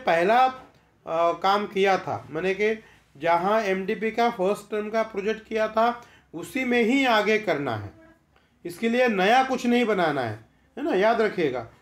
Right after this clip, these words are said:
No new, no new, कुछ भी न्यू नहीं चाहिए हमें। तो क्या होना है, उसको ओल्ड में हमें क्या करना है, कंटिन्यू करना है प्रोजेक्ट। ओल्ड आपका प्रोजेक्ट है ना, उसमें ही आपको क्या करना है, ये कंटिन्यू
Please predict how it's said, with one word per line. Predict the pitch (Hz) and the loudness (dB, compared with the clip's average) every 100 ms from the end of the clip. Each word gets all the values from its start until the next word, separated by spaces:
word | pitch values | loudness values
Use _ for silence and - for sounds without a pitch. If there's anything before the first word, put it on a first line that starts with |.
| _ - | _ -12
No | 180 233 269 277 277 | -2 2 2 2 2
new, | 240 226 220 139 113 _ _ _ _ _ | 2 2 2 0 -6 _ _ _ _ _
no | - 180 240 247 | -12 -4 0 0
new, | 220 165 131 - | 0 -2 -4 -8
कुछ | 269 - 277 | -10 -8 -6
भी | 226 285 294 | -2 0 2
न्यू | 247 262 | 0 0
नहीं | 240 240 | 2 2
चाहिए | 220 185 170 | 2 0 0
हमें। | 143 120 104 - _ _ _ - | -2 -6 -8 -14 _ _ _ -10
तो | 190 | -2
क्या | 247 254 | 2 4
होना | 233 233 | 4 0
है, | 240 - _ | -2 -12 _
उसको | - - 294 | -10 -4 -2
ओल्ड | - 226 254 294 294 | 0 2 2 4 2
में | 285 | 2
हमें | 285 285 | 2 0
क्या | 277 269 | 0 0
करना | 277 262 214 | -2 0 -2
है, | 131 | -2
कंटिन्यू | - 190 180 180 175 | -2 -4 -2 -2 -4
करना | - 123 120 | -6 -12 -14
है | |
प्रोजेक्ट। | 120 117 117 - _ _ _ | -16 -18 -20 -20 _ _ _
ओल्ड | - 180 240 247 | -2 2 4 2
आपका | 240 254 | 2 0
प्रोजेक्ट | 240 233 240 240 | 0 0 0 0
है | 233 | 0
ना, | 269 339 - _ - | 0 -2 -10 _ -10
उसमें | 185 233 233 | -8 -2 0
ही | 247 | 2
आपको | 240 240 | 2 0
क्या | 247 240 | 0 0
करना | 240 233 233 233 | 0 -2 0 0
है, | 240 | 0
ये | 247 302 359 - _ _ | 0 -2 -4 -8 _ _
कंटिन्यू | - 202 208 240 233 262 | -4 -2 -2 0 0 2